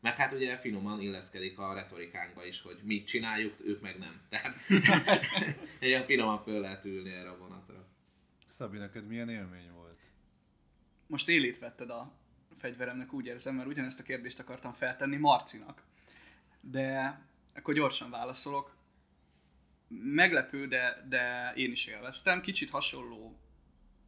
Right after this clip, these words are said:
Speaker 3: előfeltételekkel ültem be, mint Zoli. Azt képzeltem, hogy, hogy ez,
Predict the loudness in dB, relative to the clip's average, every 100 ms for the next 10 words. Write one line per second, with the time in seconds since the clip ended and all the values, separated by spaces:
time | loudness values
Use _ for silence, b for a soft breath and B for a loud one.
0 | _ -20 -20 -6 -4 -4 -4 -8 -8 -10
1 | -10 -6 -4 -4 -6 -10 -14 -16 -14 -6
2 | -2 0 -2 -10 -12 -14 -16 -16 -16 -16
3 | -18 b b b b b b b b b
4 | b b -10 -6 -4 -2 -4